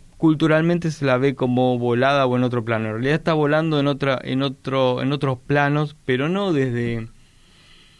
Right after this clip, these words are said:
un no estar conectado, sino con estar conectado a otra dimensión. Entonces, obviamente que para este mundo es, es complejo.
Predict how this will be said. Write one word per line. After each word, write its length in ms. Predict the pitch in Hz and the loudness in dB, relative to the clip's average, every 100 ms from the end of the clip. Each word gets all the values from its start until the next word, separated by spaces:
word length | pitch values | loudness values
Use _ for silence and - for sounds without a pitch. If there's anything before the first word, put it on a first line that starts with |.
| - - _ _ _ _ _ - _ _ _ - | -20 -20 _ _ _ _ _ -20 _ _ _ -4
un 260 | 156 156 | -2 0
no 140 | 151 151 | 0 0
estar 340 | 151 151 143 | -2 -4 -4
conectado, 1040 | 139 120 113 - - 131 113 110 139 185 - _ _ _ _ _ _ _ _ _ | -4 -4 -6 -8 -4 0 2 2 0 -2 -8 _ _ _ _ _ _ _ _ _
sino 420 | - 135 143 165 139 | -6 0 2 0 0
con 220 | 139 123 | -2 -2
estar 200 | 123 151 | -2 -2
conectado 420 | 151 131 147 143 | -2 -2 0 2
a 40 | 135 | 2
otra 240 | 127 123 | 2 -2
dimensión. 560 | 113 98 92 104 92 - _ _ - - - - - - _ _ _ - _ | -2 -4 -8 -10 -12 -16 _ _ -16 -14 -16 -20 -20 -20 _ _ _ -20 _
Entonces, 280 | - 131 131 | -6 -2 -2
obviamente 440 | 127 139 120 123 127 | 0 0 2 0 -2
que 80 | 117 | -4
para 200 | 95 113 | -4 -4
este 200 | - 120 | -4 -2
mundo 360 | 123 131 139 | 0 0 0
es, 240 | 110 101 - | -4 -6 -10
es 120 | 113 | -10
complejo. 600 | - 101 98 95 131 151 | -10 -12 -12 -10 -8 -8